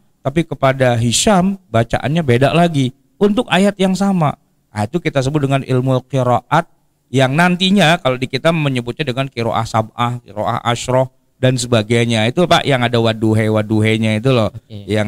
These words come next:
Speaker 1: ada waduhe, walaili idza saje, ma wadda'aka rabbuka wa ma qala, gitu kan.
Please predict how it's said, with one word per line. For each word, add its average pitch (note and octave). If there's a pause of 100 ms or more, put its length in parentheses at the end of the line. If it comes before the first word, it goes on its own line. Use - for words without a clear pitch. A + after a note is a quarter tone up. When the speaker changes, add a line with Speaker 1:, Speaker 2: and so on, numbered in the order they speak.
Speaker 1:
ada G#2
waduhe, A2
walaili A#2+
idza A#2
saje, A2
ma A#2+
wadda'aka A#2
rabbuka A#2+
wa A2
ma A#2+
qala, A2+
gitu A#2
kan. D3+